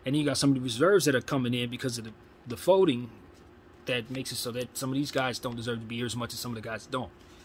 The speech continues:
And, you know, it's politics behind a lot of this 'cause sometimes these guys, you know, the voters have their own agendas <laughs> and they have their own allegiances. So these type of things kinda compromise circumstances in a way as well.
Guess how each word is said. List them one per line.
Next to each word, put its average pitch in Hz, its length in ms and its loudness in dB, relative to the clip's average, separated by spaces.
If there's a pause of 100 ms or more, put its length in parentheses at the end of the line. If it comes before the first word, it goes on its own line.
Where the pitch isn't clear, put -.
(680)
And, 117 120 -4
you 120 60 -2
know, 120 140 -2
it's - 120 -4
politics 151 420 -2
behind 110 200 -4
a 101 40 -6
lot 107 180 -4
of 113 60 -4
this 117 140 -4
'cause 117 140 -6
sometimes 123 380 -4
these 131 120 -6
guys, 113 340 0 (1300)
you 175 120 2
know, 175 160 8
the 151 120 4
voters 165 340 6
have 160 120 2
their 160 120 4
own 170 80 2
agendas 156 640 0
<laughs> - 100 -18
and 151 320 4
they 156 60 8
have 147 100 6
their 151 120 6
own 143 120 4
allegiances. 135 520 2
So 123 140 -4
these 139 160 0
type 147 160 2
of 135 60 -10
things 143 220 -4
kinda 135 180 -4
compromise 131 420 -2
circumstances 117 720 -6
in 135 100 -6
a 117 40 -4
way 113 300 -8 (460)
as 120 260 -4
well. 113 300 -2